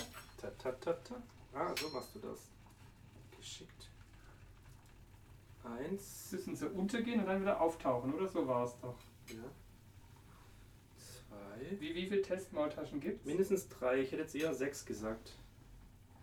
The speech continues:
Speaker 1: Passen sechs rein?
Speaker 2: Ja.
Speaker 1: Ohne dass die sich im Weg sind. Hast du jetzt
Speaker 2: Stimmt.
Speaker 1: mitgezählt?
Speaker 2: Vier.
Speaker 1: Sind auch kleine dabei, also es geht sechs völlig in Ordnung. Fünf.
Speaker 2: Oh, wir sollten das nächste Mal nicht so stapeln, die kleben aneinander.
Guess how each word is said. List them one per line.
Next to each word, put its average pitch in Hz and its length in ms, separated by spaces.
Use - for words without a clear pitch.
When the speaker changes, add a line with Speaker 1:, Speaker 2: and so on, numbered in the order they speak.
Speaker 1:
Passen - 180
sechs 131 380
rein? 165 280
Speaker 2:
Ja. 113 180
Speaker 1:
Ohne 120 180
dass 127 160
die 139 100
sich 131 160
im 127 120
Weg 131 180
sind. 165 260
Hast - 160
du 135 40
jetzt - 100
Speaker 2:
Stimmt. - 160
Speaker 1:
mitgezählt? 156 520
Speaker 2:
Vier. 143 500
Speaker 1:
Sind 156 100
auch - 120
kleine 113 320
dabei, 101 400
also 104 200
es - 320
geht 117 160
sechs - 300
völlig 117 280
in 107 80
Ordnung. 107 420
Fünf. 123 220
Speaker 2:
Oh, 156 200
wir 302 100
sollten 285 280
das - 120
nächste - 240
Mal 294 100
nicht 147 160
so 151 160
stapeln, 156 640
die 170 100
kleben 151 480
aneinander. 135 800